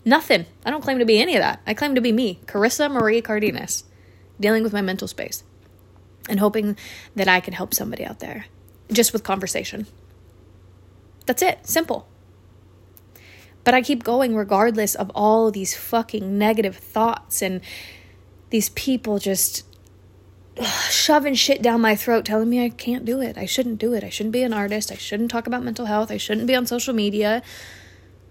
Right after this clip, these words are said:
I shouldn't be a mom. I shouldn't do this. I shouldn't do that. It's wild. You think that's all made up.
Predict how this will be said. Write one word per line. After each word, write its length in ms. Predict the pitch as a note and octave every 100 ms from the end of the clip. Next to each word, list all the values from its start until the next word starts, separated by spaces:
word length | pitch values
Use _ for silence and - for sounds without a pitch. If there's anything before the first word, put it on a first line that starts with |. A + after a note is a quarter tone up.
| - -
I 80 |
shouldn't 360 | G3+ - A#3+ B3
be 120 | A#3+
a 60 | B3
mom. 420 | G#3 F#3+ G3+ G#3
I 60 | G3+
shouldn't 320 | - A#3+ B3+
do 120 | A#3+
this. 300 | G#3 G#3+ A3
I 60 | G#3+
shouldn't 300 | - A#3 B3
do 100 | A#3
that. 400 | G3 G3 A3+ B3 - - - - - -
It's 240 | - C4+ -
wild. 720 | F3 - A#3 C4 A3+ - -
You 180 | G#3+ C4+
think 240 | C#4 E4+
that's 180 | C#4+ B3+
all 220 | - A3
made 240 | A#3+ G#3 G3+
up. 300 | F#3+ -